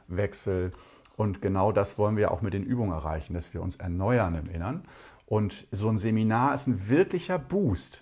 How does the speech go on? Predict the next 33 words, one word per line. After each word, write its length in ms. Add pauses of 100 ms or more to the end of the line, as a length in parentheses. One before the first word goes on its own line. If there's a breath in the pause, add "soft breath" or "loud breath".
(140)
nicht 340
unterschätzen. 720
Vielleicht 360
hast 180
du 80
schon 200
Fortbildungen 680
oder 200
Seminare 540
besucht. 580 (400 loud breath)
Und, 540
ähm, 360
ich 160
will 120
dir 100
auch 60
nicht 160
zu 80
viel 240
versprechen, 760 (140)
<laughs> 120
aber 380 (260 loud breath)
ich 200
weiß 280
aus 200
vielen 500
Feedbacks 560
von 180
Teilnehmern, 680 (340 loud breath)
dass 220
so 200
ein 200
Seminar, 720